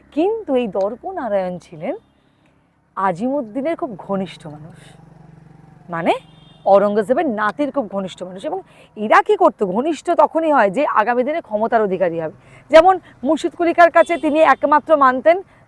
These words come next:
দিল্লির তক্তি তাউসকে, সেখানে যে বসবেন তিনি তার অধীনস্থ কর্মচারী, তিনি কখনো নিজেকে মালিক মনে করতেন না, মানে বাংলার যে আমি বিরাট দেওয়ান কিছু মনে করতেন না, মনে করতেন আমি চাকরি করছি, সেরকমই দর্পনারায়ণও তাই ভাবতেন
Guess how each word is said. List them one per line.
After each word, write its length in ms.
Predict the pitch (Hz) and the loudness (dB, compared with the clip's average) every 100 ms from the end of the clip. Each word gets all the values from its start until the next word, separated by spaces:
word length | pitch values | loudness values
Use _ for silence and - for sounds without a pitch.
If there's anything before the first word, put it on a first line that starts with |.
| 175 | -2
দিল্লির 360 | 262 247 277 302 - _ | 0 2 2 0 -6 _
তক্তি 280 | 277 - 285 | 0 2 -2
তাউসকে, 440 | 202 165 - - 165 _ | -2 -2 -6 -18 -20 _
সেখানে 380 | - 185 220 262 | -20 -10 -6 -2
যে 160 | 196 214 | 0 2
বসবেন 380 | 262 - 381 466 _ _ _ | 2 0 -6 -8 _ _ _
তিনি 140 | 349 320 | -4 4
তার 200 | 370 415 | 6 6
অধীনস্থ 400 | 403 381 302 277 | 6 4 2 2
কর্মচারী, 480 | - 185 170 147 156 | 2 2 -2 -12 -10
তিনি 140 | 277 294 | -4 2
কখনো 260 | 294 330 339 | 2 2 -2
নিজেকে 320 | 311 285 302 | -2 -2 0
মালিক 260 | 269 233 - | 0 0 -2
মনে 160 | 202 180 | -6 -8
করতেন 360 | 170 - 180 | -8 -8 -10
না, 160 | 165 165 _ _ _ | -8 -12 _ _ _
মানে 140 | 226 240 | 2 6
বাংলার 440 | 247 262 262 254 | 6 6 8 6
যে 120 | 220 262 | 6 4
আমি 140 | 240 | 4
বিরাট 320 | 220 262 247 214 | 4 6 4 2
দেওয়ান 400 | 185 254 247 240 - | 2 4 4 2 -10
কিছু 200 | 262 - 262 | -12 -8 -4
মনে 180 | 202 | -4
করতেন 340 | 185 175 - - - | -4 -8 -10 -18 -18
না, 60 | - _ _ | -20 _ _
মনে 100 | 285 | -4
করতেন 260 | 320 359 403 | -2 -4 -6
আমি 120 | 453 | -6
চাকরি 320 | 277 214 185 | -6 -8 -10
করছি, 320 | 175 170 _ - _ _ _ | -10 -12 _ -20 _ _ _
সেরকমই 480 | - 381 403 262 320 - _ _ | -8 -6 -2 -2 -2 -8 _ _
দর্পনারায়ণও 600 | 285 302 339 349 349 349 | 2 2 4 4 4 4
তাই 160 | 349 330 | 4 4
ভাবতেন 340 | 320 294 302 | 2 -2 -6